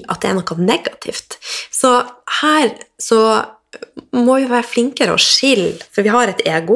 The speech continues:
og vi har, eh, our higher self. Altså, egoet vil, la oss si at du skal holde et foredrag, så vil egoet prøve å redde deg og si at nei, nei, nei, dette er ikke så lurt. For la oss si at du skal ha en livesending, og så kjennes det bare så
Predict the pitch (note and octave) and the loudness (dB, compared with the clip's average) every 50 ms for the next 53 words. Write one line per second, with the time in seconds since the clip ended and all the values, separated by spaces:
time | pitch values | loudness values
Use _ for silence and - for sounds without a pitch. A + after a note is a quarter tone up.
0 | E4 - - G3+ F3+ E3+ - - F#3 F3 F3 E3+ - - _ - - - - _ | 2 2 0 0 0 -2 0 0 2 2 0 -2 -4 -10 _ -20 -20 -20 -20 _
1 | - - F#3 F3 E3+ E2+ - - - F#3 F3 F3 F3 - - G3+ G3 F#3+ F#3+ F#3 | -4 -2 -2 0 -2 -2 -2 0 0 0 0 0 -2 -2 0 0 0 2 0 -2
2 | E3+ E3+ - - F3+ E3+ G#3+ E4 F#4 - - - - - - - - - - - | -2 -4 -4 -2 -2 0 0 -2 -6 -10 -16 -20 -18 -18 -16 -14 -12 -12 -12 -14
3 | - - - - A3 A#3+ B3 - C#4 D4+ F#4 G#4 D#4+ F#3+ F#3+ E3+ D#3+ D#3+ E3 - | -16 -6 0 2 2 2 4 2 2 4 4 2 2 2 2 2 2 2 0 -2
4 | - - - _ - E3+ E3+ G#3+ B3 A#3+ G3+ E3 - - - - - G#3 A#3+ - | -4 -8 -12 _ -4 2 4 4 6 6 4 2 0 -4 -2 0 2 2 2 0
5 | - - - G#3 F3+ - F3+ F3 - - F3 F3+ F3+ E3 E3+ - A3+ G#3 A#3 B3+ | -2 -2 -2 -2 0 -2 -4 -4 -2 -2 0 0 0 0 0 0 0 0 2 2
6 | B3+ A3 F#3+ - - - - _ _ _ _ _ _ _ - - - - C#4 C4 | 2 0 0 -2 -6 -10 -16 _ _ _ _ _ _ _ -10 -8 -2 0 2 4
7 | D4+ D#4+ D4 - - - G#3+ B3 C4+ A3 F#3 D3 - - - F3 E3 D#3+ D3+ - | 4 4 2 2 0 0 0 0 0 0 0 -2 -2 -2 -4 -4 -4 -4 -2 0
8 | F#3+ A3+ A#3+ G3 - - - - - - - - - - - - - G3+ G3 E3+ | 0 0 0 -2 -6 -6 -4 -4 -4 -4 -6 -12 -18 -20 -10 -6 0 0 0 2
9 | - F#3 G3+ B3 B3 A3+ F3+ D#3+ D#3+ F#3 G#3 - C#4 G#3+ - - E3+ E3 D3+ D#3 | 2 2 2 4 4 4 4 2 2 0 0 2 0 0 2 0 0 2 2 2
10 | E3+ - - - - - - - - - _ - F3 E3+ F3+ F#3 F#3 F3+ F#3 F3+ | 2 2 0 -2 -6 -8 -8 -8 -14 -12 _ -2 0 2 2 2 0 0 0 0
11 | E3+ F3 E3+ - F3+ F#3 F3+ F3 E3 F3 G3+ G#3+ - - - F#3+ E3+ E3 E3 E3 | 0 0 -2 -2 0 0 2 2 2 2 2 0 0 -2 -2 0 2 0 0 0
12 | - - - - G#3+ G#3+ A3 G3+ G3+ - D3 - E3+ F3+ E3+ - - E4+ D4+ | -2 -2 -2 0 2 2 2 2 2 0 0 0 -2 -2 -4 -2 0 2 4